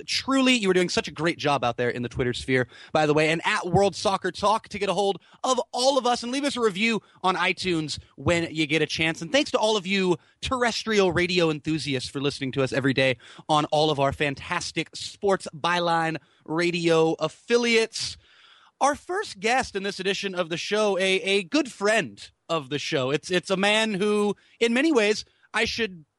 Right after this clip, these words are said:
pay a lot to for getting me in to this gig. It's our good pal, Nick Webster. Nick, I haven't seen you since U S A Mexico back in October.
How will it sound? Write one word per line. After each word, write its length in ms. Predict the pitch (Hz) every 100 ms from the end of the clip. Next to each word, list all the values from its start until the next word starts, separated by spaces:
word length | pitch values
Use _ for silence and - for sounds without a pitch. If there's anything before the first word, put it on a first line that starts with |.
| _ _ -
pay 200 | 247 247
a 80 | 226
lot 260 | 220 269 _
to 380 | - 185 175 185
for 480 | - 190 190 190 190
getting 440 | 143 202 240 220
me 120 | 202
in 440 | 196 208 285 233 139 _ _
to 140 | 202
this 200 | 180 -
gig. 320 | 135 170 170 - _
It's 160 | - 220
our 100 | 285
good 180 | 285 277
pal, 220 | 269 247
Nick 180 | 208 -
Webster. 540 | 165 170 170 - 143 -
Nick, 280 | 214 226 190
I 40 |
haven't 340 | 196 247 233
seen 260 | 160 220 233
you 120 | 226 196
since 520 | - 196 190 - - _ _
U 180 | 185 208
S 160 | 196
A 100 | 208
Mexico 560 | 170 180 - 202 180 165
back 240 | 175 175
in 80 | 180
October. 480 | 170 - 202 202